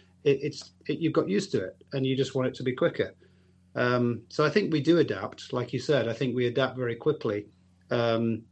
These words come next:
and it's probably something to do with evolution again and survival. You know, we've, we've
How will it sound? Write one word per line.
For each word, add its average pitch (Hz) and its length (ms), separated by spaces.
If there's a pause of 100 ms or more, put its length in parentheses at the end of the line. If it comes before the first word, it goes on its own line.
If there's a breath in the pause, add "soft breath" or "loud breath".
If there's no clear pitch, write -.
(120)
and 131 100
it's 131 120
probably 131 800 (220 loud breath)
something 135 420
to 131 100
do 127 120
with 123 120
evolution 123 520
again 135 340
and 113 140
survival. 127 580
You 131 100
know, 123 180
we've, 117 320
we've 120 280